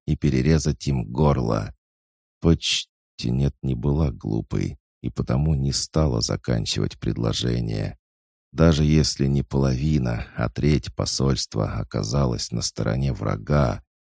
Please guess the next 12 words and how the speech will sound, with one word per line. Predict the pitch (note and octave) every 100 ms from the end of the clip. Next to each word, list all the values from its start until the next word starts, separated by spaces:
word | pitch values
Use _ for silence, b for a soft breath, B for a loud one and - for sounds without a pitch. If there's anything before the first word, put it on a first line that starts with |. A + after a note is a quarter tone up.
| _ -
то | C2
одно | A1+ D2+ C#2+ -
это | E2 E2+ D#2 A#1 -
уже | - C2+ C#2+ E2 C#2+
ставило | - C#2+ C#2 B1 A1+
под | G#1+ A#1
сомнение | - B1 B1+ D2 C#2+ C2+ A1
все, | - - - D2+ D2+ B1+
что | - A#1+
было | A1 C#2 B1+
напрямую | A#1 A1 A#1+ A#1 C2+ C#2+ B1+ B1+ -
или | C2+ B1